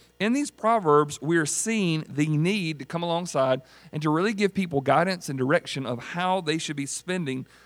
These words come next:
uh, their money and thinking about things. And throughout the book of Proverbs, as we looked at today, and even some of these, there's always this balance of present needs, right, and future needs. There's some people who are so future focused, right, they can't be generous today.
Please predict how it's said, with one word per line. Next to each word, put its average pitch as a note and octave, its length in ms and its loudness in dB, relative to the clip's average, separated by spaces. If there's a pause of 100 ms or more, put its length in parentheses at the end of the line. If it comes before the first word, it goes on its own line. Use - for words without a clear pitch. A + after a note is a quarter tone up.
(120)
uh, B2 100 -2
their D#3+ 160 4
money E3 320 2
and C3 120 -6
thinking F3 300 -4
about B2 260 2
things. C3 440 -4
And A#2 140 -8
throughout E3 300 2
the E3+ 60 -10
book E3 200 -2
of D#3+ 80 -10
Proverbs, F3 480 2
as B2 100 -12
we C3+ 100 -4
looked C3+ 220 -4
at C#3 160 -2
today, F3 340 2 (360)
and C#3 80 -4
even F3+ 180 -2
some E3+ 220 -4
of D#3 80 0
these, D#3+ 420 0 (280)
there's D#3 220 0
always G3+ 520 2
this F#3+ 160 -4
balance E3+ 600 -2
of B2+ 220 -6
present F#3 460 0
needs, F3+ 680 -6
right, F#3 320 -2 (360)
and C#3+ 120 -8
future F3 340 -4
needs. A#2 400 -10 (800)
There's F#3 140 4
some C4+ 160 2
people B3 220 2
who A3 60 4
are F#3+ 60 4
so A#3 480 2
future A3 300 -6
focused, F#3 460 -2
right, F3 220 0
they E3+ 100 -4
can't E3+ 240 -8
be E3+ 80 -6
generous D#3+ 380 -6
today. D#3+ 400 -4